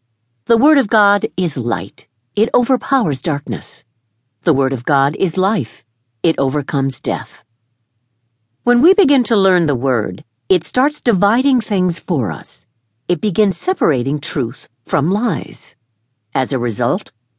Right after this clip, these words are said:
we begin to realize what is of the spirit and what is of the soul.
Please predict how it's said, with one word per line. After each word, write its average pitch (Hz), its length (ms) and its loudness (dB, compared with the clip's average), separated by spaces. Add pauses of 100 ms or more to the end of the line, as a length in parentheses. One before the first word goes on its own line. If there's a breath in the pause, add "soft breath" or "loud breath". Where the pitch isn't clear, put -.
(120)
we 269 120 4
begin 247 300 2
to 240 140 0
realize 202 680 2
what 196 280 2
is 302 120 0
of 214 220 0
the 233 80 0
spirit - 580 -2 (340)
and 135 200 0
what 135 160 0
is 139 120 -4
of 143 140 -4
the 165 60 -6
soul. 110 500 -6